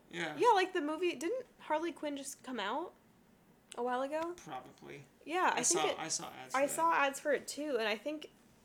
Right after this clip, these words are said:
Speaker 2: like, I just ignored it because I was like, "Oh, I don't wanna see a continuation of Suicide Squad."
Speaker 1: Mm-hmm.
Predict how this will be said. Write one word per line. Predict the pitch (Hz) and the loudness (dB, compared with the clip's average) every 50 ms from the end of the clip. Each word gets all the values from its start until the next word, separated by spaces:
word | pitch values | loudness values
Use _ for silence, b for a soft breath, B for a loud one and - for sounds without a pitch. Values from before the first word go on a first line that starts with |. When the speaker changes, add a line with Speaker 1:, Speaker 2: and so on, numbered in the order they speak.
| - - - - | -20 -14 -6 -4
Speaker 2:
like, | - - - - | -4 -2 0 2
I | - 208 254 294 | 4 4 4 2
just | 392 339 - - | 0 -2 -4 -4
ignored | - 196 190 180 175 247 285 247 | -4 -4 -2 -2 -2 0 0 0
it | - - - - | -2 -4 -4 -8
because | - 208 196 208 190 190 | -10 -10 -6 -6 -4 -4
I | 196 196 | -2 -2
was | 196 202 202 | -2 -4 -4
like, | 202 185 185 - | -4 -4 -2 0
"Oh, | 214 208 | 2 2
I | 196 202 | 4 2
don't | 214 - | 2 0
wanna | - 208 202 202 | -2 -2 -4 -6
see | - - 202 | -6 -6 -8
a | 190 | -8
continuation | 190 - 196 185 - 196 190 180 175 190 202 - - - | -8 -10 -14 -12 -8 -6 -4 -4 -4 -4 -6 -6 -10 -10
of | - | -8
Suicide | - - 208 196 202 - - - | -6 -4 -4 -4 -4 -6 -8 -10
Squad." | - - - - - - - 247 | -10 -6 -6 -4 -4 -4 -6 -8
Speaker 1:
Mm-hmm. | - 156 147 135 139 143 139 139 | -10 -10 -10 -10 -10 -10 -10 -12